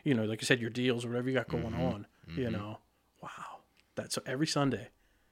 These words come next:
Speaker 2: Every Sunday.
Speaker 1: Every Sunday.
Speaker 2: Every Sunday.
Speaker 1: How many years have you been doing every Sunday?
Speaker 2: Oh, man. A lot of years. I
Speaker 1: That's
Speaker 2: actually,
Speaker 1: a commitment.
Speaker 2: I actually backed it down a little bit, too. Um,
Speaker 1: How many miles you do? You're saying
Speaker 2: I
Speaker 1: you
Speaker 2: will
Speaker 1: back
Speaker 2: do,
Speaker 1: down.
Speaker 2: uh, oh,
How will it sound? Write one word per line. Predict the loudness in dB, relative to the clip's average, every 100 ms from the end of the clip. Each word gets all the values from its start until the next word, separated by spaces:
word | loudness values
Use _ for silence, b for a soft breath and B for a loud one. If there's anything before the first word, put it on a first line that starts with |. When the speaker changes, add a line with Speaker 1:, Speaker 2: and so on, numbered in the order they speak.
| -16 -12
Speaker 2:
Every | -10 -10
Sunday. | -10 -12 -12 -12
Speaker 1:
Every | -12
Sunday. | -12 -12 -16 -20 -20 -18
Speaker 2:
Every | -16 -16
Sunday. | -16 -10 -4
Speaker 1:
How | 0
many | 4
years | 4 4
have | 2
you |
been | 2
doing | 0 0
every | -2 -4
Sunday? | -4 -6 -8 -10 -6
Speaker 2:
Oh, | -6 -6 -12 -16
man. | -16 -10 -8 -10 -12 -20 B B B B B B B B B B B
A | -4
lot | -4 -4 -4
of |
years. | -6 -6 -6
I | -4
Speaker 1:
That's | -4
Speaker 2:
actually, | 0 -2
Speaker 1:
a |
commitment. | -2 -4 0 2 2
Speaker 2:
I |
actually | -2 -2
backed | -2 -4 -4
it | -12
down | -12 -10 -10
a |
little | -10 -10
bit, | -10 -12 -10
too. | -10 -8 -8 -8 -12 B -14
Um, | -10 -6 -6 -6 -6 -10 b b b b b _ _ -2
Speaker 1:
How | 0
many | 2
miles | 0 -4 -6
you | -6
do? | -8 -10 -18 _ -2
You're | 0
saying | 0 -2 -10 -10
Speaker 2:
I | -4
Speaker 1:
you | -2
Speaker 2:
will | -2
Speaker 1:
back | -2
Speaker 2:
do, | -2
Speaker 1:
down. | -4 -8 -14 _ -4
Speaker 2:
uh, |
oh, | 0 2 0